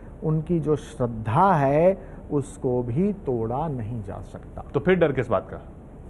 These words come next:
Speaker 1: डर इस बात का कि उनका जो व्यथित हृदय है, उनकी जो मांग है भक्तों की कि बापू हमें चाहिए, हमें बापू के दर्शन चाहिए, हमें बापू का सत्संग चाहिए,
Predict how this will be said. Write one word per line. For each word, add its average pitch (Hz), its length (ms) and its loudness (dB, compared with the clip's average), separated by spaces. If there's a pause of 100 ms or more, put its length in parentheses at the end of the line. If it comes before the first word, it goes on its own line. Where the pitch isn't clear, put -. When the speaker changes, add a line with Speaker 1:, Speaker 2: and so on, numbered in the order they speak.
(160)
Speaker 1:
डर 262 160 6
इस 294 160 6
बात 147 360 4
का 170 400 0 (280)
कि 196 180 -4
उनका 160 400 2
जो 196 200 6
व्यथित 139 460 4
हृदय 147 380 6
है, 90 440 -6 (140)
उनकी 170 280 4
जो 214 140 6
मांग 170 420 6
है 214 100 8
भक्तों 139 380 0
की 165 140 -6
कि 175 140 0
बापू 139 340 0
हमें 139 180 0
चाहिए, 101 420 -4 (480)
हमें 170 220 6
बापू 160 260 4
के 180 120 4
दर्शन 165 380 4
चाहिए, 160 420 6
हमें 151 260 4
बापू 143 260 2
का 165 120 2
सत्संग 160 420 0
चाहिए, 156 460 4